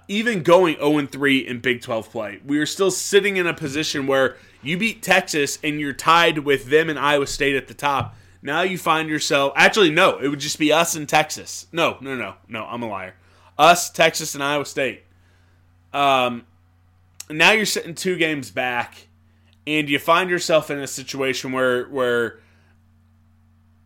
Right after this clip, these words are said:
you, you blew, I, I'm not gonna say you blew the Iowa State game, but that was one you should have had. Um, and you played like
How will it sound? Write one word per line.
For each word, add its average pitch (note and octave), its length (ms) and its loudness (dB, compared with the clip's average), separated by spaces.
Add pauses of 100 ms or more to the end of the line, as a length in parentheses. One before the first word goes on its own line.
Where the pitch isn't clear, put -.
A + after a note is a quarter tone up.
(160)
you, C#3+ 220 -8
you D#3 160 -8
blew, D#3+ 880 4
I, C#3 320 -4
I'm F#3 100 0
not G#3 180 4
gonna G3 100 4
say F3+ 160 0
you D3 120 -2
blew C3 300 0
the B2+ 140 2
Iowa A#2 200 2
State G#2+ 260 -10
game, G2+ 180 -16
but G#2+ 100 -20
that E3 180 0
was F3 140 0
one D#3+ 180 -4
you C3+ 80 -6
should C3 280 -2
have A2+ 80 -8
had. F#2+ 400 -10 (640)
Um, C3+ 340 0 (240)
and D3+ 180 -4
you C#3 200 2
played E3+ 520 -2
like D#3+ 360 2